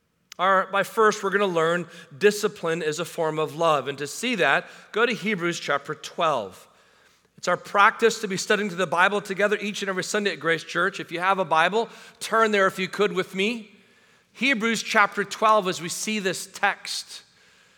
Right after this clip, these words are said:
If you don't have a Bible, the Bible's new to you, you are welcome just to listen in. Some of the texts of which I'll be reading this morning, not this one, but other ones,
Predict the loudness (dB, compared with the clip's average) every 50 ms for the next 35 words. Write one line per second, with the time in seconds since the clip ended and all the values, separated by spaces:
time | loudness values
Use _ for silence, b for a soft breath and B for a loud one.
0 | b b b b b b b _ _ _ -6 -2 0 2 2 4 4 4 4 6
1 | 4 4 6 8 6 8 6 4 0 2 4 4 4 4 4 0 -2 0 -2 -2
2 | -2 -4 -4 -4 -2 -2 -2 -2 -6 -8 -8 -2 2 2 2 4 6 6 4 4
3 | 2 -2 0 -2 -2 -2 -6 -2 2 2 2 2 2 0 -4 -2 -2 0 -2 -2
4 | -2 -4 -2 -2 -2 -2 0 -2 -2 -4 0 0 0 0 0 -2 -8 -6 -6 -2
5 | -2 -2 -2 -2 -2 -4 -4 -4 -4 -4 -6 -6 -8 -8 -4 -4 -2 -2 -2 0
6 | 0 0 0 0 -2 -4 -4 -4 -2 -4 -4 -2 -2 0 0 2 0 0 0 -2
7 | -2 -4 -6 -12